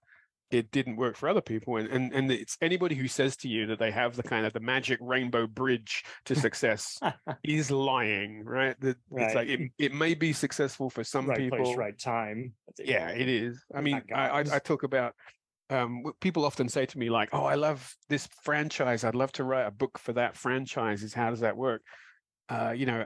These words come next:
Speaker 1: I, I've written sort of my fan fiction. Would, would, w-, will it be like a kind of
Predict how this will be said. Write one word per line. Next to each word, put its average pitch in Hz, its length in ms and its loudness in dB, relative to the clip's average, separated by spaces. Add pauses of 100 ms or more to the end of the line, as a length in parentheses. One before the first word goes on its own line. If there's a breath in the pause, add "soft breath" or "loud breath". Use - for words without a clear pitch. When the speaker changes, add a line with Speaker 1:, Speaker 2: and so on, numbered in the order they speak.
Speaker 1:
I, 131 280 0
I've 123 120 -4
written 131 300 -4
sort 127 180 0
of 117 80 0
my 123 120 0
fan 139 280 0
fiction. 123 560 -4
Would, 117 240 -2
would, 131 220 0
w-, 131 180 -4
will 151 220 -2
it 127 120 -4
be 156 140 0
like 135 180 0
a 135 60 0
kind 120 180 2
of 113 80 0